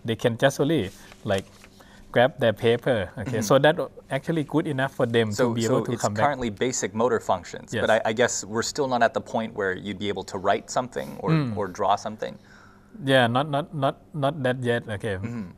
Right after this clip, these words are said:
Speaker 1: but we try to reach that goal. Okay.
Speaker 2: Right.
Speaker 1: Co-, okay. I-, I-, if we still, uh, work, okay, we try to, uh, do that anyway. <laughs>
Speaker 2: Um, so you have something called a, an electrical stimulation bike.
Speaker 1: Mm-hmm.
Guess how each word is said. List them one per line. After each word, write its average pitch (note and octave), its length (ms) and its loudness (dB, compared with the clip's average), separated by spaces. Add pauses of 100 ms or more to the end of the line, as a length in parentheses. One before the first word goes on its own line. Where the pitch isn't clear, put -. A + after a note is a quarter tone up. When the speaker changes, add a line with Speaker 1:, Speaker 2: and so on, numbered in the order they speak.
Speaker 1:
but A2+ 180 2
we B2 120 4
try C#3 420 2
to B2 160 -2
reach A#2+ 260 -2
that A#2 240 0
goal. F#2+ 400 -4
Okay. G#2 100 -12
Speaker 2:
Right. G#2+ 240 0 (840)
Speaker 1:
Co-, C3 100 -8 (160)
okay. G2 260 -6
I-, D#3 140 0 (120)
I-, F3 100 -2 (380)
if E3 140 2
we C#3+ 140 4
still, B2+ 500 0
uh, G#2 540 2 (380)
work, C3+ 280 6
okay, A2 300 -2
we G#2+ 140 -2
try A2+ 240 4
to, A2 220 -4
uh, F#2+ 320 -4 (560)
do A#2 200 2
that A#2 220 4 (180)
anyway. A2+ 460 -4 (680)
<laughs> G#2+ 100 -4 (400)
Speaker 2:
Um, B2+ 240 0
so C3+ 460 4 (220)
you D3 120 -2
have F3+ 260 2
something E3+ 360 0
called B2 380 4
a, G#2 380 0
an A2+ 100 -2
electrical A#2 640 0
stimulation A#2 640 -2
bike. - 340 -4
Speaker 1:
Mm-hmm. B2+ 300 -4